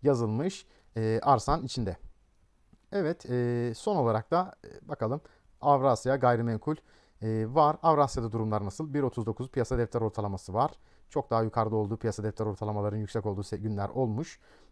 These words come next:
Bakın üç küsürlerden şöyle gelmiş. Sanki burada şirket bir çanak yapıyor. Buradan bir kulp gelip, e, belki de bir rally verecek. E, bakalım, çok özür, F K'sına.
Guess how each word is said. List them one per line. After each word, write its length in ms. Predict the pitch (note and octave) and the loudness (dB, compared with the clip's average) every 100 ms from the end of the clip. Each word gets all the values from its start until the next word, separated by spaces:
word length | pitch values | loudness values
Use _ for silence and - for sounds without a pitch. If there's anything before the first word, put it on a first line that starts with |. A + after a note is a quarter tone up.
| - | -10
Bakın 200 | G#2+ - | -10 -10
üç 120 | A2 | -12
küsürlerden 640 | - - G#2+ G#2+ G2 B2 D#3 | -10 -6 -2 -2 0 -4 -4
şöyle 320 | - G2 G2+ | -8 -8 -4
gelmiş. 540 | G#2+ G2 G#2 D#3+ - - - - | -2 -2 -4 -8 -12 -20 -20 -16
Sanki 300 | - - C#3+ | -6 -4 -4
burada 140 | C3 | -4
şirket 320 | - C3 C3+ A#2+ | -4 -4 -6 -6
bir 60 | |
çanak 340 | - C3 B2 A2 | -4 -2 -2 -4
yapıyor. 320 | - G#2 G#2 | -6 -6 -4
Buradan 280 | A2+ B2 A#2 | -4 -2 -4
bir 60 | |
kulp 280 | - B2 - | -6 -10 -6
gelip, 300 | A2 C#3 - - _ - | -4 -4 -6 -20 _ -10
e, 260 | G#2 G2+ | -8 -6
belki 280 | B2 G2 - | -6 -6 -6
de 100 | B2 - - _ | -8 -8 -18 _
bir 140 | A#2+ G#2+ | -4 0
rally 320 | A#2 F#2+ C3+ | 0 0 -2
verecek. 480 | A#2 A#2 G#2+ D3 - - _ - | -2 -2 -2 -4 -6 -20 _ -8
E, 260 | A2 A2 A#2 | -4 -2 0
bakalım, 320 | C#3+ A2 D3 - - - | 0 0 -6 -14 -20 -20
çok 180 | - A2+ | -12 -8
özür, 220 | G2+ G2+ - _ _ _ | -6 -6 -10 _ _ _
F 120 | B2 | -2
K'sına. 500 | A2+ A2 F#2+ G#2 C#3 | 0 0 0 -4 -6